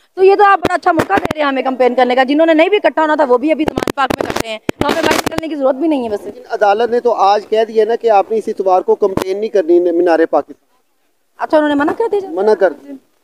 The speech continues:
Speaker 1: तो कोई बात नहीं, कहीं और कर लेंगे, यहाँ पे भी रोज जलसा ही लगा होता है, हमें बात करने की जरूरत नहीं है। कह रही यहाँ पे भी जलसे जैसा ये समा।
Speaker 2: आप क्या समझते हैं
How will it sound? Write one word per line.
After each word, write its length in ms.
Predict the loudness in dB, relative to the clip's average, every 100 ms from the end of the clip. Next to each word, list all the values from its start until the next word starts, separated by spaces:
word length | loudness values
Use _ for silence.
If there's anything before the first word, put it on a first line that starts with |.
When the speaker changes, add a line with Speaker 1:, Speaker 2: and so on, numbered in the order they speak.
| _
Speaker 1:
तो 60 | -6
कोई 160 | -4
बात 160 | 0 -2
नहीं, 80 | -2
कहीं 120 | -4 0
और 140 | 2
कर 140 | 2
लेंगे, 180 | 2 2
यहाँ 180 | 2 0
पे 100 | 0
भी 80 | 2
रोज 160 | 2
जलसा 240 | 4 2 2
ही 60 |
लगा 180 | 2 2
होता 180 | 2 4
है, 60 | 2
हमें 180 | 2
बात 160 | 0 0
करने 240 | -2 -2
की 80 | -2
जरूरत 200 | -2 -4
नहीं 100 | -4
है। 260 | -4 -4 -4
कह 100 | -4
रही 160 | -4
यहाँ 120 | -6 -4
पे 100 | -4
भी 60 |
जलसे 280 | -4 -6 -4
जैसा 200 | -4 -4
ये 140 | -6
समा। 220 | -6 -6 -6
Speaker 2:
आप 920 | -8 -14 -8 -8 -8 -8 -8 -8 -8
क्या 140 | -8
समझते 460 | -6 -4 -2 -2
हैं 60 | -4